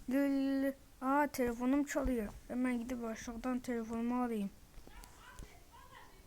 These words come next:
Heh, işte telefonum burada.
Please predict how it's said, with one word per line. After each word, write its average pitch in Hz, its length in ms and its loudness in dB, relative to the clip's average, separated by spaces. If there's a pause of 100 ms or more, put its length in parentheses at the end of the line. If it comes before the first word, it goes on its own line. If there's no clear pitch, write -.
(1700)
Heh, 339 140 8 (500)
işte - 260 0
telefonum 269 580 4
burada. 233 320 2